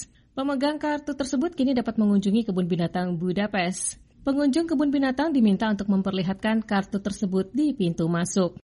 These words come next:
Kebun binatang Budapest juga dibuka lagi sejak Sabtu, satu Mei, bagi warga yang telah memiliki kartu vaksinasi covid sembilan belas.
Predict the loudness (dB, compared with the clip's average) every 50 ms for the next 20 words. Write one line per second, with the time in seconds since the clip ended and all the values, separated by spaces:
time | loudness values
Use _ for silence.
0 | _ _ -4 -2 2 4 4 6 6 6 4 4 4 4 4 4 4 4 4 2
1 | 0 2 2 2 0 0 0 -2 -2 -2 0 2 2 2 2 2 0 0 0 0
2 | 0 2 2 2 2 2 0 0 0 -2 -2 0 -2 -4 -4 -4 -2 -2 -2 -2
3 | -4 -4 -2 -2 -2 -2 0 -2 -2 0 0 0 0 2 2 2 0 0 -2 -4
4 | -4 0 2 2 2 4 2 2 2 2 0 0 0 0 2 2 0 -2 -2 0
5 | 2 2 4 4 4 4 4 2 0 0 -2 -4 -4 -4 -2 -2 -2 -2 -2 -4
6 | -6 -4 -2 -2 -4 -2 0 0 0 0 0 -2 -4 -4 -2 -2 -2 -2 -2 -4
7 | -4 -2 -2 0 0 2 0 0 0 2 2 2 2 2 0 -4 -10